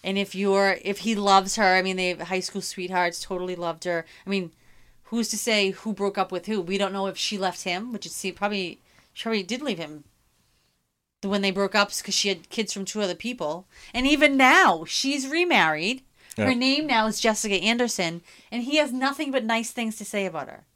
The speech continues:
Speaker 2: Yes.
Speaker 1: Not nothing but nice things. I'm not gonna say that. He c-, talked about it as they're civil to each other, and if her new husband makes her happy, then that's,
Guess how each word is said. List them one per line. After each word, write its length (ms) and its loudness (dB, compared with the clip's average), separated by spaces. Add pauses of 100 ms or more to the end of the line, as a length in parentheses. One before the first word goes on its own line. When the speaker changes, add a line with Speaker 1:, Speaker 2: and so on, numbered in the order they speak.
Speaker 2:
Yes. 280 0
Speaker 1:
Not 140 6
nothing 240 4
but 80 4
nice 220 4
things. 260 -2
I'm 100 -2
not 140 0
gonna 140 -4
say 160 -4
that. 240 -4 (420)
He 220 -2
c-, 140 -14
talked 280 0
about 160 2
it 80 4
as 200 0
they're 160 -2
civil 500 0
to 180 -6
each 200 -4
other, 340 2 (240)
and 140 -2
if 120 -4
her 200 -2
new 200 -2
husband 360 0
makes 220 -2
her 80 -6
happy, 320 0
then 180 -10
that's, 280 -8